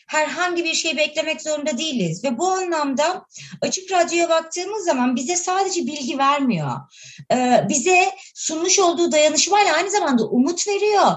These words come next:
Ve bu ütopyanın da ne kadar aslında yakın olduğunu da gösteriyor, e, bizlere. Ve bu,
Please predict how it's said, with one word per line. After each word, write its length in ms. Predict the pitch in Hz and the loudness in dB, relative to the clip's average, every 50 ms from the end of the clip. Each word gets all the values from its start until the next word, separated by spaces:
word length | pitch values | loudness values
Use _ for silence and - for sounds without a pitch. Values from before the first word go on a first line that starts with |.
| - - - - - _ | -2 -12 -20 -20 -10 _
Ve 140 | 247 240 226 | -4 -2 -2
bu 180 | 330 349 - 349 | -2 -2 -2 -4
ütopyanın 760 | 339 - 392 440 453 - - 370 330 320 392 453 480 453 | -4 -2 -4 -4 -4 -2 -2 -2 0 0 -4 -4 -6 -4
da 300 | 302 262 247 294 349 370 - - - - _ _ | -4 -4 -4 -4 -4 -6 -12 -20 -20 -20 _ _
ne 240 | 240 254 277 339 403 440 | 4 6 6 6 2 2
kadar 480 | - - 415 320 240 277 277 311 339 - | 2 0 0 2 4 2 4 4 4 4
aslında 340 | - 254 240 - - 381 403 | 2 0 0 0 0 2 2
yakın 340 | 381 269 269 262 - - 381 | 4 4 4 2 2 0 2
olduğunu 460 | 330 302 302 277 233 320 330 349 349 | 4 4 4 2 0 -2 -2 0 0
da 60 | 320 | 0
gösteriyor, 840 | 240 180 180 165 165 156 - - - 170 165 156 151 147 151 151 123 - - - - | 0 0 -2 -2 -2 -4 -6 -4 -4 -4 -2 -2 -4 -4 -4 -4 -6 -8 -8 -2 0
e, 40 | 180 190 180 170 165 160 147 135 | 2 4 6 6 4 4 2 0
bizlere. 560 | 180 214 202 180 160 156 208 208 208 233 349 440 480 - - - - - - - - - - - - | 0 0 2 0 0 2 2 2 4 4 4 4 2 -2 -8 -14 -18 -16 -14 -14 -16 -16 -16 -4 0
Ve 60 | 339 359 359 - - | 2 2 2 2 -2
bu, 220 | - 240 254 381 | -4 2 4 6